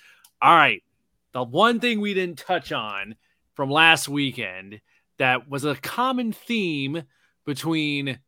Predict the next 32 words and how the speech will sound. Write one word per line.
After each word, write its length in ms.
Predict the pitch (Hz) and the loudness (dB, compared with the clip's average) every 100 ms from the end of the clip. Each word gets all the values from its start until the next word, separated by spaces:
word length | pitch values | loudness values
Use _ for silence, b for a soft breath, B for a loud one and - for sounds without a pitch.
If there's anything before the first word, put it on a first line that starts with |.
| _ _ | _ _
Night 200 | 151 170 | 2 4
of 60 | 139 | 4
Champions 600 | 175 160 143 135 120 117 - | 2 0 0 -4 -4 -8 -10
and 200 | 143 135 | -10 -4
Double 320 | 151 143 131 | -2 -2 -2
or 100 | 127 | -2
Nothing 400 | 156 170 131 120 | -2 -2 -2 -4
is 240 | 127 123 | -8 -10
we 140 | 135 143 | -6 -4
had 320 | 147 139 - | -4 -6 -8
two 280 | - 262 277 | -6 -4 0
ladies 760 | 214 143 117 95 101 117 - - _ _ _ | 2 2 -2 -8 -12 -12 -16 -20 _ _ _
who'd 240 | - 147 123 | -6 -4 0
had 320 | 175 220 220 | 2 2 2
gold 640 | 247 220 147 120 117 104 _ | 4 6 4 -2 -8 -12 _
for 180 | - 143 | -4 0
a 80 | |
long 400 | 123 131 180 220 | 2 2 2 0
time, 500 | 175 170 131 107 117 | 0 0 0 -2 -6
one 280 | 135 170 196 | -2 0 0
with 100 | 185 | -2
an 80 | 175 | -4
undefeated 640 | 170 160 143 - 123 104 92 | -6 -8 -10 -10 -10 -10 -14
streak, 460 | - 101 110 127 | -16 -14 -14 -12
one 240 | 147 180 180 | -8 -8 -8
with 100 | 165 b b | -12 b b
being 240 | - 160 147 | -6 -4 -4
champion 520 | - 175 151 147 135 | -4 -4 -4 -8 -10
for 200 | 127 131 | -8 -10
over 360 | 143 135 127 123 | -8 -10 -8 -8
a 40 | |
year, 680 | 110 107 123 110 90 98 143 | -8 -8 -8 -8 -8 -12 -12